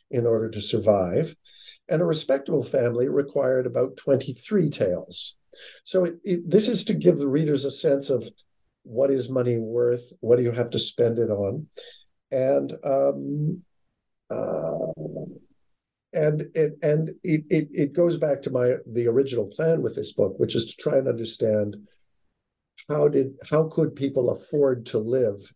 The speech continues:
in this period in China? Now, Chen Qide,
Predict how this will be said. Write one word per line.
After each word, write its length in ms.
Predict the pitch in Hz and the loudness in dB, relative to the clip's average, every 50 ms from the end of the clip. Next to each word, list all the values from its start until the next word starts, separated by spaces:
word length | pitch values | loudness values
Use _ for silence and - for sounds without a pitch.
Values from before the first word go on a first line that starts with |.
| _ _ - | _ _ 0
in 160 | 120 113 107 | 0 0 2
this 220 | 107 120 113 - | 2 0 0 -2
period 400 | - - - 120 110 107 107 101 | -8 -4 0 0 2 2 0 0
in 140 | 101 98 95 | -2 -6 -6
China? 400 | - - 127 123 117 104 92 87 - - - - - _ | -4 -2 0 2 2 2 0 -2 -8 -10 -20 -20 -18 _
Now, 220 | - 143 131 135 | 0 0 0 0
Chen 240 | 135 - - 180 202 | 0 -2 -2 0 0
Qide, 540 | 220 - - 269 202 147 143 127 120 127 - | 0 -2 -4 -4 0 2 2 2 2 0 -2